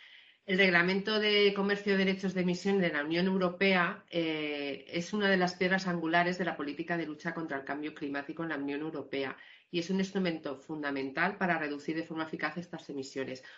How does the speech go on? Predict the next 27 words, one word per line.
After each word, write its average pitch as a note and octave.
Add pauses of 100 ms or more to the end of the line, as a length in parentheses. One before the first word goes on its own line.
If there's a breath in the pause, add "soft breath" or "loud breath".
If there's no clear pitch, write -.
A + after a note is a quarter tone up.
(120)
Como E3
ejemplo, G3+
por G3
ej-, G3
eh, F3
te F3
puedo F3+
comentar F3+
que D3+
entre D3+
dos D3+
mil G3
cinco G3+
y G3
dos F3+
mil F3+
diecinueve, F3+ (380 soft breath)
eh, D#3+
estas F#3+
instalaciones F3+
que -
están D#3
incluidas E3+
en, D3
en C#3+
este D3
régimen A3